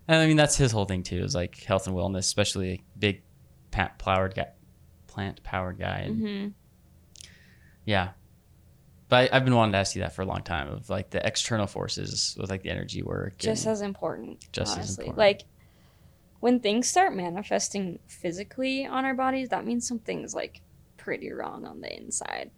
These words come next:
Speaker 1: Yeah.
Speaker 2: So, yeah, we're all, we treat things on our bodies and in our bodies like they're, like, separate from us.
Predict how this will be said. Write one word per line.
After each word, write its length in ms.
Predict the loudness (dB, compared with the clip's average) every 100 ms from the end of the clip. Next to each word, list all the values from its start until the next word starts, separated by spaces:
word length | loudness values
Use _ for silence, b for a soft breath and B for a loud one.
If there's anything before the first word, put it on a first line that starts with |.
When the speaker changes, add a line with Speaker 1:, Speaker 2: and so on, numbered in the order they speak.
| _
Speaker 1:
Yeah. 160 | 0 4
Speaker 2:
So, 380 | 6 6 0 -8 _ _ _ -20 _
yeah, 160 | 0 6
we're 160 | 8
all, 340 | 10 8 4 -4 -20 -20 -20 _ -20 -20 -20 -4
we 160 | -4
treat 320 | 0 -2 -2 0
things 380 | 2 2 4
on 100 | 4
our 100 | 4
bodies 540 | 4 4 2 2 0 0
and 120 | -2
in 180 | 0 0
our 100 | 2
bodies 380 | 2 0 -2 -2
like 200 | -4 0
they're, 140 | 0
like, 160 | 0 -2
separate 540 | -4 -4 -6 -6 -8
from 240 | -12 -6 2
us. 460 | 2 2 -4 -8